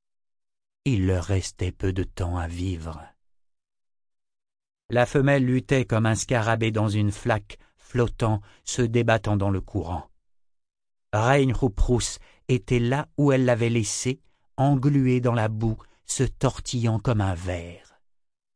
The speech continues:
Il se démenait dans la salle même où elle avait langui pendant tant d'années. Elle fut émue, soudain, par la brièveté de leur vie.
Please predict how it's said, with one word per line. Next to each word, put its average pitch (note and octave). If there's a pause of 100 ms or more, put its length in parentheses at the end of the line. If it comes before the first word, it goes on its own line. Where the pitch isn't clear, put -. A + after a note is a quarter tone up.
(300)
Il A#2+
se -
démenait A#2
dans G2
la G2
salle G#2
même G#2+
où G#2
elle G#2
avait G#2
langui G2+
pendant G2+
tant F#2+
d'années. F#2 (2500)
Elle C3
fut D#3+
émue, A2+ (500)
soudain, G2+ (1040)
par A2
la A2
brièveté A2
de G#2
leur G2+
vie. G2